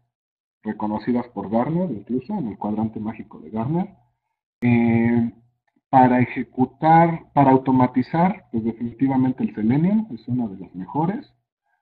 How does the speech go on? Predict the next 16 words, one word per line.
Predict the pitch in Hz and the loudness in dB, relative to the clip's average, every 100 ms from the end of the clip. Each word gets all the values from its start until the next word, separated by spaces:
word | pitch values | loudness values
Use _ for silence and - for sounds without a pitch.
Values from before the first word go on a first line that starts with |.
| _ | _
pero | - 165 170 175 190 180 | -6 0 2 4 4 2
está | - 135 | -2 0
limitada | 139 127 107 113 113 101 | 2 2 0 -2 -2 -2
a | |
web. | 98 127 208 - _ _ _ _ _ _ _ _ | -2 0 0 -2 _ _ _ _ _ _ _ _
Eh, | 123 123 120 120 120 - _ - | -2 0 2 2 2 -2 _ 2
hay | 147 156 156 | 6 8 6
aplicaciones | 143 123 117 - 147 156 | 4 0 -2 -2 0 0
para | - 113 110 | -2 -6 -2
probar | 113 123 127 | 0 -2 -2
tam-, | 131 117 - | -4 -6 -4
para | 120 113 | -2 0
automatizar | 123 113 113 117 - | 0 -4 -4 -6 -6
también | - 123 123 | -2 -2 -2
en | 117 - | -4 -6
Selenium, | 113 135 165 226 | -2 0 2 0